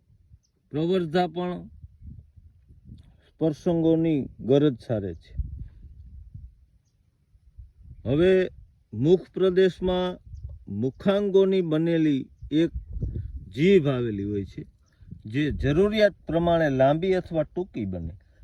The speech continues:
અને તે વાળી શકાય છે. હવે જીભ જે છે, એ મકરંદને ચૂસી તેને મધ જઠરમાં ઠાલવે છે. વળી તેનો ઉપયોગ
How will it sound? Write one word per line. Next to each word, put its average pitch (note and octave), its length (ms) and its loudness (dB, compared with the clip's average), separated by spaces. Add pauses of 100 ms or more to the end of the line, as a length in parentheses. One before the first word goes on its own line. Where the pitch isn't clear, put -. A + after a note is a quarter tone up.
(180)
અને C3+ 220 -2
તે F3+ 280 2 (400)
વાળી C3+ 460 -2
શકાય F3 420 -4
છે. F#3+ 220 -6 (600)
હવે C3 200 4
જીભ D#3+ 440 8
જે G3+ 280 10
છે, G3+ 160 6 (2000)
એ C#3 80 2
મકરંદને G3+ 720 6
ચૂસી E3+ 560 2 (720)
તેને E3+ 300 6
મધ D3+ 440 8 (320)
જઠરમાં D#3+ 680 4 (540)
ઠાલવે D3 480 6
છે. F3 160 0 (760)
વળી D#3+ 300 10
તેનો F#3 400 6
ઉપયોગ F#3 400 6